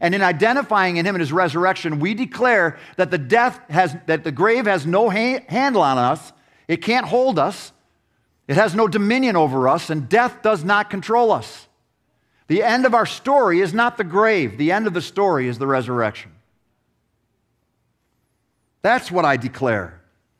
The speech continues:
And for this I'm on trial. God empowers our defense. I want to be clear that God doesn't empower your defense just because you're Christian.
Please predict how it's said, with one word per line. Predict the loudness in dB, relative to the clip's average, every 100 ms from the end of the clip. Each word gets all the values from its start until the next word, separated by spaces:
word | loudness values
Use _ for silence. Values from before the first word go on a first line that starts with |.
| _ _ _ -12
And | -6
for | -6
this | -2 -4 -4 -6
I'm | -6
on | -6
trial. | -6 -10 -12 -14 _ _ _ _ _ _ _ _ _ _ _ _ _ _ _ _ _ _ _ _ _ _ _ _ _ _ _ _ _ _ _ _ _ _ _
God | 2 2 2 0 -6 -16 -10
empowers | -10 -10 -4 0 0 0 -4 -8 -16 _ _ -4
our | -2 0
defense. | -4 -6 -6 -6 -10 -20 -20 _ _ _ _ _ _ _ _ _ _ _ _
I | -4
want | 0 0
to |
be | -2
clear | -6 0 2 2
that | 2 -2 0
God | 0 0 0
doesn't | -2 -2 -6
empower | -8 -2 0 2 0
your | 0 -2
defense | -4 -4 -4 -4 -8
just | -12 -12
because | -10 -8 -8
you're | -10
Christian. | -14 -14 -14 -20